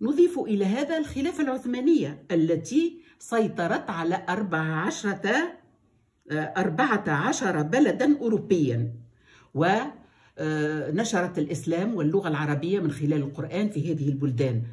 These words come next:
وهنا دخلت كلمات إلى تلك البلاد الأوروبية.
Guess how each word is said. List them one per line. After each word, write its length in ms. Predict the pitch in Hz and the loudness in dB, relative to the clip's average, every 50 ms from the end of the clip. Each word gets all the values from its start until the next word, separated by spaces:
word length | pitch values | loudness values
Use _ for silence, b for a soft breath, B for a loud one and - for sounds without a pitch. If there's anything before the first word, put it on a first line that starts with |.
| B B B - | B B B -4
وهنا 360 | 139 135 135 135 135 147 165 | -2 0 0 2 2 0 0
دخلت 440 | 165 180 160 - 170 147 143 139 - | 0 -2 -4 -2 -2 -2 -2 -2 -2
كلمات 540 | - 147 139 135 135 151 156 170 170 - | -2 -2 0 0 0 0 0 0 -2 -4
إلى 220 | - 160 143 131 131 | -4 -4 -2 -2 -2
تلك 260 | 127 - 208 - - | -4 -4 -8 -4 -4
البلاد 380 | 147 135 139 139 147 160 151 156 | -4 -2 0 0 0 0 0 -2
الأوروبية. 680 | - - 143 135 120 117 - 131 120 113 117 117 | -4 -2 -2 -2 -2 -4 -4 -4 -4 -4 -4 -6